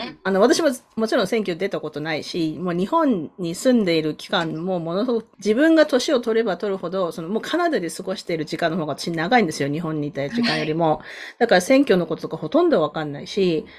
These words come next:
Speaker 2: その、ハードルがものすごく高いっていうのと、その地盤、カバン、看板っていう、私もそれ知らなかったんだけど、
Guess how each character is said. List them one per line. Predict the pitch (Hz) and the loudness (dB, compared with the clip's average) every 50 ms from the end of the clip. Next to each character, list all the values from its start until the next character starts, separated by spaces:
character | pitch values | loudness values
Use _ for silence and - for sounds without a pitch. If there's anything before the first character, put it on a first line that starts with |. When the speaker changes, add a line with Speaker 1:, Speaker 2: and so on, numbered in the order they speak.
| - - _ _ | -20 -20 _ _
Speaker 2:
そ | - | -6
の、 | 165 170 | -6 -6
ハ | 170 - - 240 233 - - 233 269 311 | -6 -6 -6 -4 -4 0 2 4 4 6
ー | |
ド | 320 339 320 | 6 4 4
ル | 311 294 | 4 4
が | 269 | 4
も | 254 240 240 | 4 4 4
の | 247 262 | 2 2
す | - | 2
ご | 240 247 | 0 0
く | 240 202 | 0 -2
高 | - 160 147 - 196 175 | -4 -4 -4 0 0 0
い | 160 | 0
っ | 143 | 0
て | - - | -4 -8
い | 151 | -8
う | |
の | 143 143 | -8 0
と、 | - 226 - | 2 2 2
そ | - 175 | 2 0
の | 160 156 151 | -2 -4 -4
地 | - 175 185 | -4 -4 2
盤、 | 220 285 277 277 311 | 4 4 6 6 4
カ | - - 233 | 2 2 2
バ | 214 226 233 | 4 4 4
ン、 | 247 226 | 4 2
看 | - - - 196 196 190 | -2 -4 -4 -4 -2 -2
板 | 196 196 | -2 -2
っ | 202 196 | -2 -2
て | - 170 | -4 -4
い | |
う、 | 165 | -4
私 | 170 - 202 226 - | -4 -4 -4 -2 -2
も | 247 | -2
そ | - - 247 | 0 2 2
れ | 214 | 2
知 | - - - | 2 2 0
ら | 196 208 | 0 0
な | 240 302 | -2 -4
か | - - 190 | -4 -6 -8
っ | - | -8
た | _ 160 160 | _ -10 -10
ん | 156 | -10
だ | 156 165 | -10 -10
け | 175 175 | -10 -6
ど、 | 208 226 233 190 - | -4 -2 -2 -2 -4